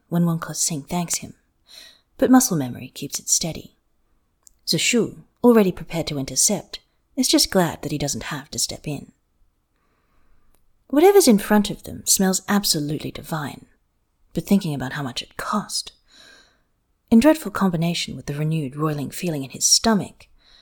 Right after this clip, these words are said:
almost rids Zhu Shu of his appetite. He gestures at the food. "Quick, let's eat before it gets cold." Wen Kexing reaches out,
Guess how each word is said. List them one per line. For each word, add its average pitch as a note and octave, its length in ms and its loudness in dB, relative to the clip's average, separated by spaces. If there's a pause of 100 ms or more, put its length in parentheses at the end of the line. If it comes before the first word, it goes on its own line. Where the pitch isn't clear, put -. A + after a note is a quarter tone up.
(640)
almost C#4+ 340 6
rids F#3+ 340 2
Zhu C#3 60 -2
Shu D#3 240 -2
of B2 120 -10
his B2+ 100 -8
appetite. - 580 -10 (1000)
He A3 120 2
gestures G3+ 400 2
at - 80 -12
the - 60 -14
food. - 440 -12 (480)
"Quick, - 380 -4 (400)
let's F3 140 4
eat G#3+ 120 4
before D#3+ 220 -4
it - 80 -6
gets - 180 -6
cold." - 440 -8 (1080)
Wen E4 140 4
Kexing F3+ 500 0
reaches C#3 300 -4
out, - 320 -6